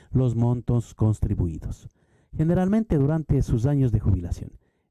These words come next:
el impuesto sobre las ganancias sobre las cantidades contribuidas, el plan también se refiere. Este plan aplazamiento de impuestos sobre la renta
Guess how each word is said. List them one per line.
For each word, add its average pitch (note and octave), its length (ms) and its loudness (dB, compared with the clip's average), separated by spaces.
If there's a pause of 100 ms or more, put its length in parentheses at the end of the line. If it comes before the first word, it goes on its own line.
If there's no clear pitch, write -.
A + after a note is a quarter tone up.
el D3 180 0
impuesto D3+ 540 0
sobre C3 320 0
las A2 180 0
ganancias A2+ 540 0
sobre G#2 260 2
las F#2+ 200 -2
cantidades G#2 680 0 (500)
contribuidas, B2+ 880 2
el B2 220 2
plan E3 320 -2
también B2 420 0
se C3 140 0
refiere. G#2+ 500 0 (360)
Este E3+ 360 0
plan C#3+ 360 -2 (100)
aplazamiento G#2+ 960 0
de F#2 100 -2
impuestos A2 500 -2
sobre D3 280 0
la B2+ 100 0
renta A2+ 460 0